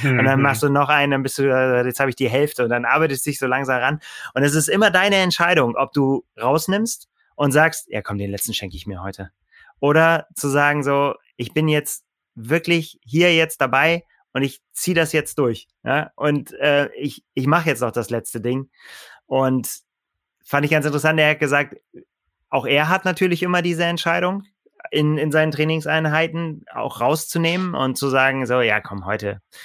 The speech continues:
Speaker 2: ist nicht der Tag, heute lassen wir es mal gut sein. Aber sowohl im Rennen als auch im Training sagt er, es ist extrem hart für ihn und er hat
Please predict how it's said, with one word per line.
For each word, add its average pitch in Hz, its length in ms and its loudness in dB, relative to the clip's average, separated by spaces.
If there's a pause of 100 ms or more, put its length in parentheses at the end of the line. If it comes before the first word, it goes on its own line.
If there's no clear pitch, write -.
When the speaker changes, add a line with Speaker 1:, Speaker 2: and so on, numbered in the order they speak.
(200)
Speaker 2:
ist - 180 -8
nicht 101 160 -6
der 101 100 -4
Tag, 98 420 -6
heute 104 420 -2
lassen 107 260 -2
wir 110 40 0
es 101 100 -4
mal 107 140 -2
gut 135 180 -2
sein. 151 300 0 (500)
Aber 170 720 2 (920)
sowohl 143 260 4
im 175 60 2
Rennen 185 220 4
als 180 140 4
auch 170 80 4
im 160 100 2
Training 170 300 2
sagt 156 160 2
er, 151 100 4
es 143 120 0
ist 127 300 -4
extrem 147 480 2
hart 156 200 2
für - 100 -2
ihn 139 200 2
und 131 100 2
er 123 120 2
hat 135 260 -2